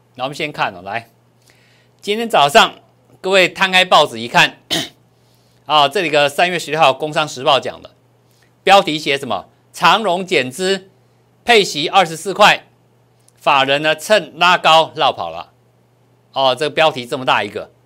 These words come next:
那今天各位也看到了，真的是开高走低，打到跌停板。哦，开高走低，打到跌停板。啊，所以今天的行情怎么做最好赚？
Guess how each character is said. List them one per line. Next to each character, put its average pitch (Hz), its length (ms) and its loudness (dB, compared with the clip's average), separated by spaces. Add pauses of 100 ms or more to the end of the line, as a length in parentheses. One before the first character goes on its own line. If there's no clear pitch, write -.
(680)
那 170 160 0
今 185 160 -6
天 175 100 -4
各 175 100 -6
位 160 80 2
也 135 60 0
看 151 160 -2
到 139 200 2
了， 95 100 -6
真 180 100 -6
的 170 120 -6
是 175 80 -10
开 170 180 0
高 160 320 2 (100)
走 117 160 -6
低， 160 360 -4 (260)
打 123 180 0
到 143 160 0
跌 117 160 -8
停 127 200 -8
板。 110 260 -2 (760)
哦， 151 200 4
开 170 220 2
高 165 200 4
走 135 180 -8
低， 160 360 -2 (260)
打 135 180 2
到 160 140 2
跌 139 140 -2
停 135 160 -4
板。 110 220 0 (920)
啊， 160 120 -4
所 240 120 2
以 233 80 4
今 262 200 0
天 262 100 4
的 214 40 4
行 202 160 0
情 208 80 -4
怎 175 80 -4
么 175 80 -4
做 208 180 0
最 202 140 2
好 151 140 2
赚？ 151 340 2